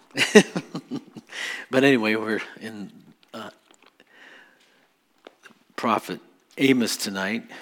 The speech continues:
If you have a Bible, if not, there might be one in front of you there, bro. Help yourself. And, um, Amos, you know, it's after Ezekiel, you know,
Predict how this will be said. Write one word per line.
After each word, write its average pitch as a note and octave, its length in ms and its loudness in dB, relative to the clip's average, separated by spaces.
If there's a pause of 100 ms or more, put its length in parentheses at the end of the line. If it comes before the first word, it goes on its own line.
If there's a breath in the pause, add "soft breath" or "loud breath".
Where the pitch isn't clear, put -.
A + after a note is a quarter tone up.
(420 loud breath)
If - 100 -20
you - 100 -14
have G2+ 120 -12
a F#2 60 -14
Bible, G2+ 480 -6
if F#2+ 180 -16
not, G#2+ 220 -4
there A2 100 -12
might G2+ 160 -6
be F#2 80 -12
one F#2+ 240 -8
in D#2+ 60 -10
front F#2+ 260 -12
of E2 60 -8
you D#2 80 -10
there, D#2 320 -8 (500)
bro. D#2+ 280 -12 (760 loud breath)
Help - 180 -16 (240)
yourself. - 500 -16 (200)
And, F#2+ 320 -16
um, E2+ 200 -18 (280)
Amos, A#2 500 -6 (880 loud breath)
you F#2+ 80 -14
know, F#2+ 60 -8
it's - 120 -10
after G2+ 280 -4
Ezekiel, G2 800 -6 (340 loud breath)
you G2+ 100 -20
know, F2+ 240 -12